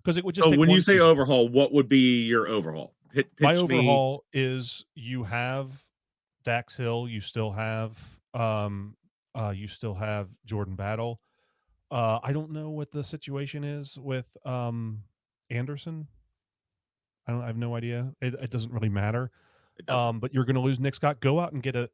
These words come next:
Speaker 1: and, and spend a little bit of money. Go out and bring in a veteran, veteran free safety that you know can play center field. Maybe not Jessie Bates, obviously, but there are guys to be had.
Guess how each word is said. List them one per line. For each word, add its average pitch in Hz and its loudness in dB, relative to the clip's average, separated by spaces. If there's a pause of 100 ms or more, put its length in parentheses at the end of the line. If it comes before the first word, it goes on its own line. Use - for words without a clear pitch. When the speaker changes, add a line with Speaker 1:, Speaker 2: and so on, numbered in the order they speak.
Speaker 1:
and, 127 -2
and 117 -4
spend 120 -2
a 120 -6
little 110 -2
bit 101 -4
of 98 -2
money. 92 -6 (280)
Go 120 4
out 123 2
and 107 -6
bring 110 2
in 107 -6 (140)
a 104 -14
veteran, 117 -4 (320)
veteran 123 -4
free 120 -10
safety 101 -8 (520)
that 110 -4
you 107 0
know 110 0
can 113 -8
play 113 -6
center 113 -6
field. 95 -8
Maybe 208 -4
not 190 -6 (420)
Jessie 139 -4
Bates, 98 -10
obviously, 101 -8
but 151 -4
there 180 -2
are 165 -4
guys 120 -4
to 143 -4
be 139 -10
had. 98 -12